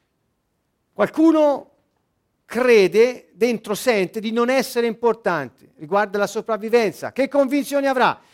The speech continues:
"Sarò più grande, più grande della vita stessa", sfida, disperazione, "Ho paura, non mi importa niente".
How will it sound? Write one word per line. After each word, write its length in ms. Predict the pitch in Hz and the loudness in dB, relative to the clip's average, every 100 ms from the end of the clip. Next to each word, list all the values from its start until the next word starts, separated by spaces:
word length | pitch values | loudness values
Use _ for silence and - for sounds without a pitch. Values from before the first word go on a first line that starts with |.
| _ | _
"Sarò 360 | - 135 233 254 | -10 -4 -2 -2
più 200 | 277 233 | -4 -4
grande, 560 | 247 269 240 196 175 | 0 0 0 0 -2
più 160 | 175 208 | -4 -6
grande 420 | 185 294 320 277 | -4 -2 -2 -2
della 180 | 262 254 | -4 -4
vita 240 | 240 226 | -4 -4
stessa", 480 | 220 - 202 - 123 | -6 -2 -4 -4 -10
sfida, 540 | - - 165 127 120 - _ _ | -16 -16 -14 -10 -10 -12 _ _
disperazione, 880 | - 220 - 233 226 226 220 175 143 | -12 -12 -2 0 0 -2 -2 -2 -2
"Ho 220 | 220 214 | -4 -2
paura, 540 | 240 214 185 135 117 | -2 -2 -2 -6 -6
non 140 | 147 214 | -6 -6
mi 60 | |
importa 380 | 214 - 196 196 | -6 -6 -8 -6
niente". 460 | 170 120 104 _ | -10 -10 -16 _